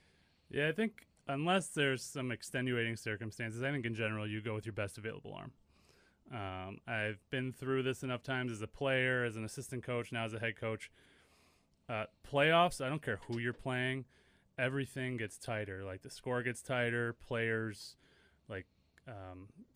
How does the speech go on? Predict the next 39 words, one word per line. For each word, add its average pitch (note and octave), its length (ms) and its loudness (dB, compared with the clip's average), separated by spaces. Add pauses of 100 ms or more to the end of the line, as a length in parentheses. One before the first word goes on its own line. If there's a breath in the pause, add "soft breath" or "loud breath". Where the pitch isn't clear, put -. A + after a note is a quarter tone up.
(280)
you C#3+ 80 -8
know, G#2+ 180 -6
they A2 200 2
get B2+ 200 -2
tighter. A2+ 460 0 (500 soft breath)
Um, G2 520 -6 (320)
the, - 160 -14 (120)
uh, - 180 -14 (220)
coaches A#2+ 440 -4
even A2+ 240 0
get A2 120 0
tighter A2 460 2
on, G2+ 240 -2
you G2+ 80 -4
know, G2 140 -6
stealing G2+ 340 -6
bases G#2 540 -2
or, F#2+ 100 -4
or, G#2+ 400 -8 (340)
or, F2+ 100 -10
or - 40 -12
things A2 240 -8
like G2+ 160 -4
that. A2 280 -2 (500 soft breath)
You A2+ 100 -4
know, G2+ 300 -4
it's, A#2+ 260 -10
baseball A#2+ 460 0
is A#2 80 -4
a A2+ 40 -4
funny A#2 240 -2
game, A#2 360 0 (160)
and, G#2 340 -4
uh, G2+ 280 -4 (140)
you A#2 120 -10
don't G#2 120 -8
take - 200 -10
any G2 120 -6
chances. F#2+ 460 -8